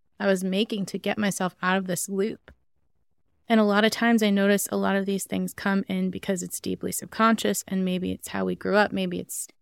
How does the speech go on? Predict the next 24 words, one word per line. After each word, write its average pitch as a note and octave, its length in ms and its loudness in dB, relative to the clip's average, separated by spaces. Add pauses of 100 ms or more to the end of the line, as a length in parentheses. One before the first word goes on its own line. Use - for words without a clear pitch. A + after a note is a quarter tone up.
(140)
how F#3+ 140 -2
our F#3 140 -2
parents A3 420 0
raised F#3+ 320 -4
us, F#3 260 -2
or F3+ 220 0
it F3+ 160 -4
was F3 160 -6
just - 260 -6
deeply G#3 340 0
rooted F#3+ 340 -2
in F#3 200 -2
us F3+ 300 -4
with, F3+ 100 -20 (180)
and F3 200 -2
within A3 260 0
us. F#3+ 300 0 (580)
So - 160 -4
we're G3 140 0
facing G3+ 420 0
it, F3+ 160 -2
even G3+ 260 0
if G#3 140 -2
it - 100 -4